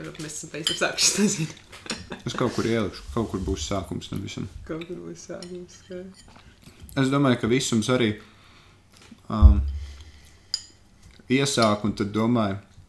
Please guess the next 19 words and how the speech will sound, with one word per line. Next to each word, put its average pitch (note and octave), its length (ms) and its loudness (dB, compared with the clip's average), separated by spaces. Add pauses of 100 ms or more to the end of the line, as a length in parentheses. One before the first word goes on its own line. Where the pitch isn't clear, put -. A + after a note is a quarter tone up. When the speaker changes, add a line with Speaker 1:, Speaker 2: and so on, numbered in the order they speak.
(360)
Speaker 2:
paga, C#3 320 6 (200)
kaut C#3 280 2
kur B2 100 4
vajag B2+ 260 4
kaut A2+ 160 2
kādu F#2+ 220 -2
s-, - 380 -2
sākumu. A#2+ 580 4 (800)
It C3 200 0
kā B2 140 6
viss B2+ 220 6
ir - 80 -4
sācies, A#2 400 4
bet G#2 180 -2
kaut A#2 220 2
kādu G#2 200 2
atskaites B2 440 0
punktu B2 260 4
vajag. A2+ 220 2